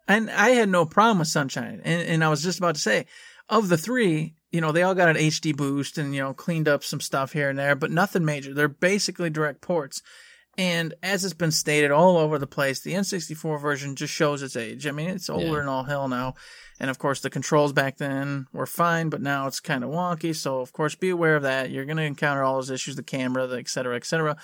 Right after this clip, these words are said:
Speaker 1: But in Sunshine, and then of course, especially Galaxy, that H D upgrade really, really helps 'em out.
Speaker 2: Mm-hmm.
Speaker 1: It really just kinda cleans everything up, takes all them polygons and smooths 'em out a little bit. Just a nice polish to it. And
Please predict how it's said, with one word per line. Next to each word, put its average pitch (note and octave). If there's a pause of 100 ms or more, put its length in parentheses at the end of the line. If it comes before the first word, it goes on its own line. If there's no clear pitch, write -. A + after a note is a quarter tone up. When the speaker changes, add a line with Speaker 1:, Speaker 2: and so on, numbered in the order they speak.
(640)
Speaker 1:
But C#3+
in D3
Sunshine, C#3+
and C#3+
then D3
of C3
course, C#3+
especially -
Galaxy, D#3+
that D#3+
H G#3+
D D#3
upgrade C#3+
really, D3 (320)
really D3+
helps C3
'em C3
out. A#2 (100)
Speaker 2:
Mm-hmm. F#2+
Speaker 1:
It -
really F#3+
just D3
kinda D3+
cleans D#3+
everything D3+
up, D3
takes D#3
all D3+
them C#3+
polygons C#3
and A#2
smooths G3
'em F3+
out F3
a E3+
little E3+
bit. E3 (600)
Just -
a D3+
nice F3
polish D#3+
to -
it. E3
And D#3